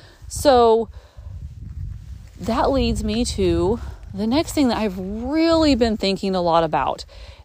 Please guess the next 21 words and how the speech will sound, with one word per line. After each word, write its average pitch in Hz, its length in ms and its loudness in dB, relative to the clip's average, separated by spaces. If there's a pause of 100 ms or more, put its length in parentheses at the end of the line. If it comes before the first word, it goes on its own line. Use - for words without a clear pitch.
(120)
And 226 180 4
I 240 80 2
think 311 220 2
it's 311 140 0
because 214 460 0
I've 202 400 2
been 190 500 2 (420)
just, 185 680 0 (1800)
I 214 80 -6
don't 196 140 0
know, 170 100 0
I 175 100 2
guess 190 260 2
building 190 600 4
my 285 140 4
relationship 285 800 0
with - 220 -2
tea, 269 460 -2
which 214 240 4
I 247 160 2
know 285 440 2